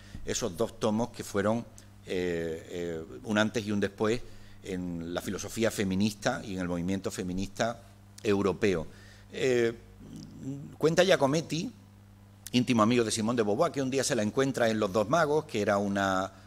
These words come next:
cafetería muy frecuentada, era y es, sigue, eh, sigue en activo, sigue abierta. Eh, se la encontró allí, eh, los intelectuales, eh, frecuentaban mucho esta cafetería, y hablando con ella, ella le dice:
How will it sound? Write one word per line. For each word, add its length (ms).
cafetería 580
muy 140
frecuentada, 540
era 180
y 140
es, 240
sigue, 300
eh, 400
sigue 180
en 80
activo, 500
sigue 220
abierta. 480
Eh, 420
se 140
la 60
encontró 400
allí, 500
eh, 140
los 160
intelectuales, 640
eh, 100
frecuentaban 520
mucho 220
esta 160
cafetería, 540
y 100
hablando 320
con 120
ella, 200
ella 140
le 140
dice: 420